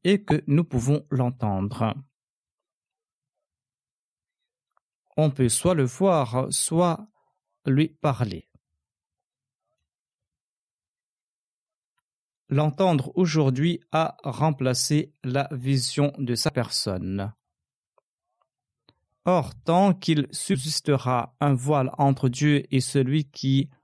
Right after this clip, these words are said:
le quémande, eh bien, il ne pourra pas l'entendre.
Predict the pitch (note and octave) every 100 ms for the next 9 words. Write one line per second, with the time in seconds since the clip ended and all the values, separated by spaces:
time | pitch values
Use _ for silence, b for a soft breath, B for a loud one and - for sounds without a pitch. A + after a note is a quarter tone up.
0 | _ - C3 B2+ D3 D#3 D#3 - D3 C3
1 | C#3+ D#3+ E3 - D#3+ E3 C#3 C#3+ C#3+ C3
2 | C3+ D3+ C#3 - A3+ C3 C#3 C3+ C3 A2+
3 | G#2+ - A2